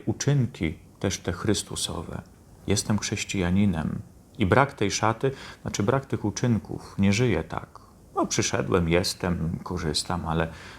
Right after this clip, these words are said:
ale wcale nie mam tego stroju weselnego. Nie jestem przyobleczony w Chrystusa. Mówiąc za Ezechielem dzisiaj z pierwszego czytania, byśmy powiedzieli:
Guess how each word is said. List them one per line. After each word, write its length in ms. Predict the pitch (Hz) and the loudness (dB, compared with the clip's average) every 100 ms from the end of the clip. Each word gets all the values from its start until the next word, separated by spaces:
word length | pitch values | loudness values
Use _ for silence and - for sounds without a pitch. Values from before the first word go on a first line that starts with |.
| - | -6
ale 160 | 87 87 | -4 -4
wcale 320 | - 113 104 | -2 -2 2
nie 120 | 110 | 2
mam 160 | 104 90 | 2 0
tego 200 | 95 92 | -2 -4
stroju 400 | - - 87 82 | -4 -4 -2 -2
weselnego. 640 | 85 - 82 82 82 - - - - - - - | -2 -2 -2 0 0 -4 -8 -20 -20 -20 -8 2
Nie 120 | 104 | 6
jestem 360 | 104 107 - 95 | 6 2 -2 0
przyobleczony 800 | - - 120 104 101 - 110 95 | 0 2 2 4 0 0 0 0
w 100 | - | -2
Chrystusa. 680 | 92 90 - 123 - 76 71 - - - | -2 -2 0 0 2 0 -2 -8 -20 -4
Mówiąc 320 | 104 92 98 90 | 2 6 6 6
za 100 | 95 | 4
Ezechielem 640 | 98 95 87 120 110 101 | 4 4 4 4 6 4
dzisiaj 240 | 101 98 | 2 0
z 60 | - | 2
pierwszego 380 | - - 104 95 | 2 2 2 2
czytania, 440 | - - 98 101 | 0 0 2 2
byśmy 280 | 98 - 95 | 0 -2 -4
powiedzieli: 520 | 95 98 95 107 110 | -2 0 4 4 4